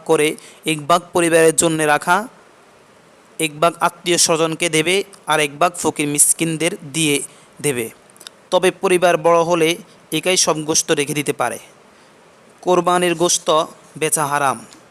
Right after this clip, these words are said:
জবাইকারী বা কসাইকে পরিস-, পারিশ্রমিক হিসেবে গোশত বা চামড়া দেওয়া জায়েজ নেই, পারিশ্রমিক আলাদা দিতে হবে।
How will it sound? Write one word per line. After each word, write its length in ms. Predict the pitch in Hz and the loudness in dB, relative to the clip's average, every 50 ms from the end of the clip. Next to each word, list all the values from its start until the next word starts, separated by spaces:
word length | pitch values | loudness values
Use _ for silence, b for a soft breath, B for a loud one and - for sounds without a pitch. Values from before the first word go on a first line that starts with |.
| _ _ _ _ - - - 135 127 | _ _ _ _ -20 -20 -16 -8 0
জবাইকারী 580 | - 175 170 180 175 175 170 - 170 170 170 | 2 2 4 4 4 2 2 2 2 2 2
বা 180 | 156 160 165 165 165 | 2 4 2 2 2
কসাইকে 460 | - 160 156 - 185 180 175 - 180 | 0 0 0 0 0 -2 -2 -2 -4
পরিস-, 440 | 170 - 175 170 165 160 - - - - | -4 0 0 2 2 2 2 0 -2 -2
পারিশ্রমিক 560 | - 160 160 165 160 - - 165 165 170 175 165 - - | 0 0 2 2 2 0 0 0 -2 -2 -4 -6 -6 -6
হিসেবে 320 | 160 - 170 170 165 175 | -4 -2 0 0 0 -2
গোশত 360 | 156 147 165 160 - - - | -2 -2 -2 -2 -2 -2 -4
বা 200 | 151 147 156 156 | -2 0 0 2
চামড়া 340 | - - - 160 151 147 151 | 2 2 0 0 0 0 0
দেওয়া 220 | 143 143 143 139 139 | 0 2 0 0 0
জায়েজ 340 | - 151 135 135 135 127 - | 0 0 0 0 0 -2 -2
নেই, 180 | 135 123 110 107 - - - B B B B B B B B B - - _ - - - - - - - - - - - - | -4 -6 -10 -12 -14 -18 -20 B B B B B B B B B -20 -20 _ -20 -20 -20 -20 -20 -20 -20 -20 -20 -18 -8 -2
পারিশ্রমিক 560 | 160 170 175 170 - - 185 185 185 175 - | 0 0 2 2 2 0 0 0 -2 -2 0
আলাদা 300 | 165 156 151 151 160 151 | 2 2 2 2 0 0
দিতে 200 | 139 139 131 139 | -2 -2 -4 -4
হবে। 240 | 127 131 120 110 | -4 -4 -4 -4